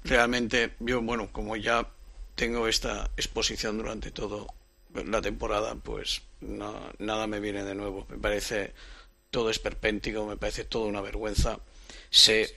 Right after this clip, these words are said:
que los veteranos del deporte jamás pueden,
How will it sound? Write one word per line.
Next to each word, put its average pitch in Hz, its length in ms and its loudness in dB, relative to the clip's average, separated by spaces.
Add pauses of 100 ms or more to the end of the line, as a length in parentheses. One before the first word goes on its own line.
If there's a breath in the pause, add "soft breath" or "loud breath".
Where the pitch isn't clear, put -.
que 120 120 0
los 107 160 0
veteranos 107 560 2
del 107 200 -2
deporte 104 600 -2 (460 loud breath)
jamás 107 580 4 (140)
pueden, 107 500 -2